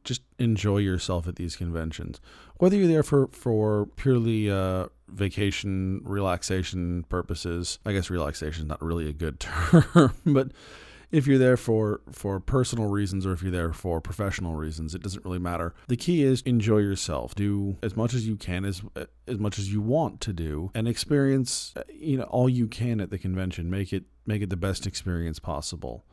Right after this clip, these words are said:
If you only wanna see one, one celebrity, you know, or one, one panel, then go s-, go see that, and, but take advantage of everything else the convention has to offer.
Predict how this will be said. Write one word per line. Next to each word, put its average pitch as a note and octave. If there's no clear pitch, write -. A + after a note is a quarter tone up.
If D#2+
you A2+
only A2+
wanna A2
see A#2
one, A2+
one A#2
celebrity, C#3
you G2
know, F#2
or F2+
one, G2
one G2+
panel, B2+
then A2
go A#2
s-, -
go C3
see A2+
that, G2
and, C#3+
but B2
take D#3+
advantage C#3+
of F#2+
everything G2
else F#2
the F2
convention D#2+
has D2
to D2
offer. C2